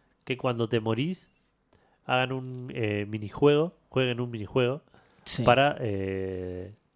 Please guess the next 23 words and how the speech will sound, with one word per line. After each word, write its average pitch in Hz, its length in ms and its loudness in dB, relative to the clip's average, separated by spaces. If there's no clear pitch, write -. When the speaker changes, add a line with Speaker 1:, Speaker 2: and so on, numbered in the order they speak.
Speaker 1:
hacerte 113 380 0
como 101 240 -2
defibrila-, 95 720 -2
defibrilación 107 1300 -4
Speaker 2:
Qué - 180 -2
Speaker 1:
y 104 80 4
revivirte. 107 600 6
Speaker 2:
bien. 92 260 -4
Speaker 1:
Y 107 60 0
dependiendo 107 420 2
de 117 100 6
cómo 120 300 4
te, 113 680 2
cómo 127 200 -4
lo 135 120 2
hacen, 147 200 0
que 117 80 0
también 117 280 -2
le 120 80 4
va 120 120 2
a 120 40 -2
los 113 220 -2
espectadores, 147 600 0